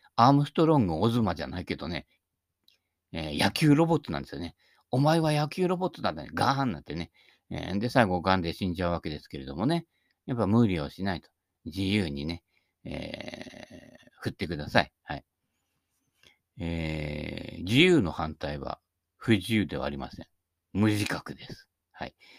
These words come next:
感謝の心がスコアアップを表現してくれるね。うーん。「あ、トップしちゃった。あー、ミスしちゃった」じゃないんですよね。この間のゴルフもそうだけどね。「トップしちゃった。あれ、乗っちゃった」ですよね。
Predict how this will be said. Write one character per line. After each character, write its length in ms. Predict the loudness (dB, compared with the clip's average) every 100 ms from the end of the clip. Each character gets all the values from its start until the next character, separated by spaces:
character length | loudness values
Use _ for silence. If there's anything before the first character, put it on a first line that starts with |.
| _ _ _ _ _ _ _ _
感 260 | 8 8 8
謝 200 | 2 0
の 120 | -2
心 420 | -6 -2 -2 -2
が 180 | -4 -12
ス 120 | -18 -2
コ 340 | 4 8 10
ア 260 | 10 8 4
ア 100 | -2
ッ 20 | -6
プ 80 | -8
を 180 | -6 -8 _ -2
表 400 | 2 2 2 -4
現 100 | -6
し 60 | -14
て 100 | -20
く 120 | -20
れ 120 | -20
る 80 | -6
ね。 200 | -6 -6 _ _ _ _ _ _
う 80 | -4
ー 20 |
ん。 920 | -2 0 0 -2 -2 -4 -4 -6 -10 -14 _ _ -10
「あ、 180 | -10 -12 _ _
ト 140 | 2 2
ッ 20 | 4
プ 120 | 2
し 80 | 2
ち 80 | -4
ゃ 40 | -10
っ 60 | -8
た。 260 | -4 -2
あ 20 | -2
ー、 20 |
ミ 140 | -4
ス 160 | -2 -4
し 140 | -2
ち 100 | -2
ゃ 40 | -2
っ 80 | -4
た」 100 | -4 0
じ 80 |
ゃ 60 | 2
な 80 | 2
い 60 |
ん 20 | -2
で 80 |
す 100 | -2
よ 60 | -2
ね。 140 | -4 -8 _ _
こ 100 | 0
の 80 | 2
間 160 | 2
の 100 | 2
ゴ 100 | 4
ル 80 | 2
フ 80 | 0
も 120 | -4
そ 100 | -6
う 40 | -8
だ 80 |
け 100 | -6
ど 100 | -4
ね。 160 | -2 -4 _ _ _ 2
「ト 100 | 2
ッ 60 | 2 2
プ 100 | 2
し 80 | 4
ち 100 | 0
ゃ 40 |
っ 80 | 0
た。 140 | 6 8
あ 60 |
れ、 140 | 8 6
乗 120 | 2
っ 80 | 2
ち 60 |
ゃ 60 | 0
っ 40 |
た」 140 | 4 2
で 160 | 2
す 100 | -4
よ 80 | -2
ね。 160 | -2